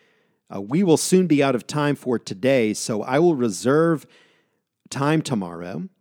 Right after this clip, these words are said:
and I hope you'll join me at this time tomorrow and come back as we watch what God does in Christ's life.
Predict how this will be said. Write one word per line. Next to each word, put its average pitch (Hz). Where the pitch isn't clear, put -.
and 135
I 139
hope 127
you'll 117
join 117
me 190
at 117
this 113
time 92
tomorrow 90
and -
come 233
back 113
as 127
we 139
watch 135
what 92
God 127
does 117
in 104
Christ's -
life. -